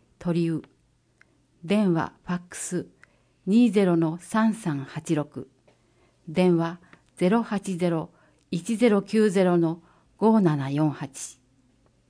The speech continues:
第二十七回、筑西市ビーチボールバレー大会。日頃の練習の成果を試しませんか？日時、六月三十日日曜、午前八時三十分から。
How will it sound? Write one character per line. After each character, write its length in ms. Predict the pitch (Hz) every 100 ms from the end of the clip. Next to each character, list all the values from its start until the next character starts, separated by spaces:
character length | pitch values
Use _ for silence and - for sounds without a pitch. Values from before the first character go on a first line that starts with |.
| _ _ _ _ _ _ _ _ _ _ _
第 260 | 233 247
二 200 | 196 196
十 180 | 185 214
七 260 | 202 190 180
回、 240 | 165 156 - - _ _
筑 240 | - -
西 320 | - - 233 226
市 320 | - 185 - _ _ _ _
ビ 180 | 233 262
ー 60 |
チ 140 | - 220
ボ 160 | 247
ー 20 |
ル 100 | 240
バ 140 | 196 190
レ 120 | 190
ー 40 |
大 220 | 185 175 160
会。 240 | - 151 - _ _ _ _ _ _ _
日 140 | _ 233
頃 240 | 247 247
の 140 | 233 214
練 180 | 220
習 180 | 233 240
の 120 | 226
成 180 | 226 233
果 200 | 220 208
を 60 | 156
試 240 | 170 180
し 120 | 180
ま 100 | 190
せ 160 | 180 175
ん 60 | 151
か？ 240 | - 180 _ _ _ _ _ _ _ _ _
日 320 | 185 190 220 196
時、 200 | 202 - _ _ _ -
六 260 | 196 220
月 220 | 254 269
三 260 | - 247 240
十 140 | 220
日 280 | 208 156 151
日 340 | 147 156 - 175
曜、 240 | 151 - _ _ _ _ _
午 120 | 196
前 200 | 202 240
八 300 | 220 226 190
時 100 | 151
三 240 | 147 180
十 100 | 175
分 220 | 175 170 160
か 160 | 143
ら。 160 | 143